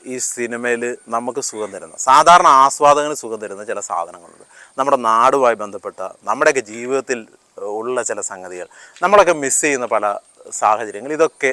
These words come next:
ഈ സിനിമ നന്നായിട്ട് തരുന്നുണ്ട്. നല്ല ഹാസ്യമുണ്ട്, പിന്നെ നല്ല ആക്ടിങ്. നമ്മുടെ അൽത്താഫാണ് കിടുക്കാച്ചി അടി ചെയ്തിട്ടുണ്ട്. അതുപോലെ സരിത കുക്കു, ആ അൽത്താഫിൻ്റെ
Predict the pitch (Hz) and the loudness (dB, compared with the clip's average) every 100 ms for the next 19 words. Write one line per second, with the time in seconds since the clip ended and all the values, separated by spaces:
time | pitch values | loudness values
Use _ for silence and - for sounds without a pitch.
0 | 120 120 110 104 107 95 87 90 98 92 | -4 -12 -12 -10 -12 -12 -12 -8 -8 -10
1 | 90 85 80 76 _ _ 98 113 - 98 | -18 -18 -20 -20 _ _ -12 -10 -6 -2
2 | 92 - 101 - - - - - - 202 | -2 -4 -12 -16 -20 -20 -20 -8 0 2
3 | 165 139 151 170 185 131 101 117 - 95 | 2 2 2 2 6 6 6 2 -10 -20
4 | _ _ 127 131 123 135 - 170 143 117 | _ _ -2 4 4 2 2 4 4 0
5 | 120 - 131 135 151 _ 180 175 120 104 | -6 -12 -10 -8 -8 _ 0 0 -2 -4
6 | 98 92 - 85 - _ _ - 226 226 | -8 -14 -18 -20 -20 _ _ 4 8 10
7 | 196 151 147 135 143 147 113 - _ _ | 8 6 2 4 4 4 2 -16 _ _
8 | _ - 113 107 - _ _ _ _ - | _ 2 4 4 -2 _ _ _ _ -6
9 | 117 117 131 127 | -4 0 0 0